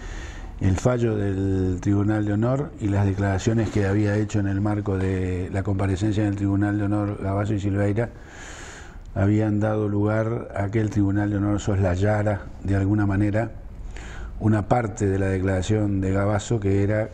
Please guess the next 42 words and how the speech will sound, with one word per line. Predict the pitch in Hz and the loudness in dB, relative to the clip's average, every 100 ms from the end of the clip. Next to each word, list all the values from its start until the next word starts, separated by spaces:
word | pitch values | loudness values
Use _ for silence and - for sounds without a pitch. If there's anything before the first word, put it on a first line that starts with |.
| - - | -12 -4
que | 104 104 | 0 0
había | 101 104 101 | 2 2 2
hecho | 101 101 104 | 0 0 0
con | 98 | 0
el | 92 | 0
cuerpo | 104 104 107 | 0 0 0
de | 101 | 0
Roberto | 92 95 98 101 | 0 0 0 -2
Comensoro, | 95 95 92 113 113 117 - - - - - - - - - - | 0 0 2 0 0 -4 -8 -18 -18 -16 -16 -14 -14 -14 -14 -2
que | 95 | 2
había | 95 98 | 2 2
muerto | 101 101 104 | 2 0 0
en | |
artillería | 95 90 95 92 95 110 110 90 | -2 0 2 2 4 4 4 0
acá | 90 101 104 - | 0 0 0 -2
en | 98 95 | -4 -2
La | 92 | -2
Tablada, | 92 98 98 104 110 107 | 0 2 2 2 0 0
y | 101 98 | -2 -2
que | 110 110 110 117 101 | 0 2 2 0 0
él | 98 | 0
había | 98 104 | 0 2
reconocido | 104 101 95 113 107 | 0 0 0 0 0
en | |
el | 95 | 0
Tribunal | 95 101 104 | 2 2 2
de | 104 | 2
Honor | 107 110 | 2 0
que | 117 | 0
lo | 95 | 2
había | 98 101 | 2 4
llevado | 98 104 101 104 110 - - - - - - - | 4 2 0 -2 -6 -10 -12 -12 -12 -12 -10 -2
al | 98 | 2
Rincón | 98 95 95 104 | 2 2 2 2
del | 104 101 | 2 2
Bonete, | 107 120 117 110 | 2 0 0 -2
que | 95 | 0
lo | 92 | 0
había | 98 101 98 98 | 2 2 0 0
envuelto | 95 98 104 104 98 95 95 | 0 2 2 0 0 0 0
en | 95 98 | 0 0
alambre | 101 104 107 113 113 | 2 2 0 2 0